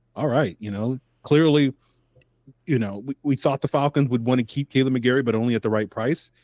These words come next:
And the question was, what was that price for Kaleb McGarry? And apparently, you know, he wanted to stick around in Atlanta, uh, rather than, again, as I'm assuming, like you, Kevin,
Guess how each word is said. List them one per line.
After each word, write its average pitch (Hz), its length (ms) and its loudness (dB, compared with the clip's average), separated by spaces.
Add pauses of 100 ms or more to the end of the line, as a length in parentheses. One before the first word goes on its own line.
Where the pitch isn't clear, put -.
(160)
And 113 120 -6
the 107 60 -6
question 117 440 -4
was, 110 200 -2
what 110 220 -4
was 113 140 -6
that 110 160 -4
price 117 240 -2
for 107 120 -10
Kaleb 120 300 2
McGarry? 120 300 2
And 143 100 -2
apparently, 131 460 -2 (420)
you 123 80 0
know, 131 180 2
he 135 200 2
wanted 131 420 -2
to 135 80 -4
stick - 260 -4
around 143 360 0
in 139 80 2
Atlanta, 135 600 -2 (100)
uh, 123 540 -8
rather 127 300 2
than, 127 340 0 (200)
again, 120 440 0
as 113 300 -6 (400)
I'm 117 120 0
assuming, 123 360 0
like 113 180 0
you, 135 100 2
Kevin, 113 380 -2